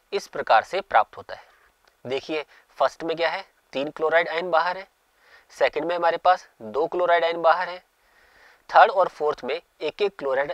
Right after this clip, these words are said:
ion हमारे पास बाहर है। जब इनकी विद्युत चालकता को हम देखते हैं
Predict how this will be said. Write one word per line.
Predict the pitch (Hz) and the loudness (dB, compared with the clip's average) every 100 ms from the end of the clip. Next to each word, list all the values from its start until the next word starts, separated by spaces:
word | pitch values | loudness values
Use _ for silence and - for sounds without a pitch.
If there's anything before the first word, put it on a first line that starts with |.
| - | -4
ion | 120 131 | -4 -4
हमारे | 151 120 110 107 | -8 -6 -4 -4
पास | - 156 - _ _ | -2 -2 -4 _ _
बाहर | 120 104 104 - | -2 -2 -2 -10
है। | - _ _ - - - - - | -16 _ _ -20 -20 -20 -20 -6
जब | 147 208 | -2 0
इनकी | 226 240 196 | 0 0 -2
विद्युत | 131 139 220 254 | -2 -4 -4 0
चालकता | 170 131 - 131 | 2 2 2 0
को | 123 | 0
हम | 131 120 | -4 -6
देखते | 110 - - | -8 -10 -14
हैं | - 165 | -10 -10